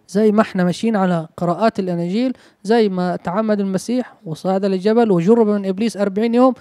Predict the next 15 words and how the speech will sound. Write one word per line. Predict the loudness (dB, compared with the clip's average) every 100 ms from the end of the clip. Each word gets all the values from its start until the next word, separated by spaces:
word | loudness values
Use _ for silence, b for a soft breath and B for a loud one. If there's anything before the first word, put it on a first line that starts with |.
| b b -6
احنا | -4 -2
بعد | 2 4 2 0
عيد | 0 0 0
الغطاس | 0 0 2 2 2 -8 -6
خلاص | 0 0 0 -6
هنصوم | 0 0 2
أربعين | 0 0 0
يوم، | 2 2 -2 b b -6
وبعدين، | -4 0 2 0 -2 _ -6
آه، | -4 -4
أسبوع | -2 2 2 2
الفصح | -4 -4 -6 -10 b b b
ده | 0 2 2
لوحده. | 2 2 0 -14 -16 _ _ _ _ _ _ _ _ _ _ _ _ b b b b b
وبالتالي | -2 -2 0 2 4 4 0 -2